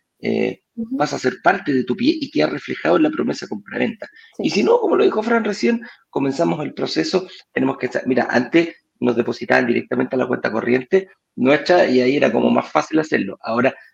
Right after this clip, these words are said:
Speaker 1: está en un, está en un,
Speaker 2: Sí.
Speaker 1: em, en un sistema, eh,
Speaker 2: Así.
Speaker 1: nexo a brokers digitales, tenemos que pedir que nos traspasen a nosotros eso,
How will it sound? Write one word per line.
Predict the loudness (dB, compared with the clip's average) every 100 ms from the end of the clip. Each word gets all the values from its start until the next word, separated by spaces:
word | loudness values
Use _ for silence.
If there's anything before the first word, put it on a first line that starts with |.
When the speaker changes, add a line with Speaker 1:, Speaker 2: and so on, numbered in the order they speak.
| _
Speaker 1:
está | -2 2
en | 4
un, | 4 2
está | 0 -2
en | 2 4
un, | 4
Speaker 2:
Sí. | 6
Speaker 1:
em, | 4 2 0 -4 -6 -10 _
en | -6
un | -6
sistema, | -6 -18 _ 4 6 6 4 2 -6 _ _ -8
eh, | -2 2
Speaker 2:
Así. | 4
Speaker 1:
nexo | 4 4 2 0 2 2 2
a |
brokers | 2 2 0 -4
digitales, | -4 0 2 4 2 -2 -16 -10
tenemos | -2 -2
que | -2 -2
pedir | 2 2 2
que | 0
nos | -2
traspasen | -8 -10 -2 -2 0 -2
a |
nosotros | -2 -4 -8 -4 -4
eso, | -4